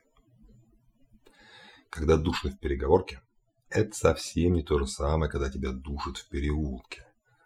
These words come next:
Но, тем не менее, уровень агрессии все равно возрастает. Да и вообще, в закрытых помещениях с большим количеством людей С О два растет быстро.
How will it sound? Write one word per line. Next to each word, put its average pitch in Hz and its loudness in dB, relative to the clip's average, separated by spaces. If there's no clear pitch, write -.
Но, 107 2
тем 104 2
не 76 2
менее, 123 6
уровень 87 4
агрессии 76 2
все 73 -4
равно 69 0
возрастает. 67 -4
Да 76 -2
и 71 6
вообще, - 0
в 78 -4
закрытых 80 2
помещениях 71 0
с 69 -6
большим 67 -2
количеством 71 -4
людей 76 0
С - -6
О 71 2
два 73 4
растет 73 0
быстро. 71 -2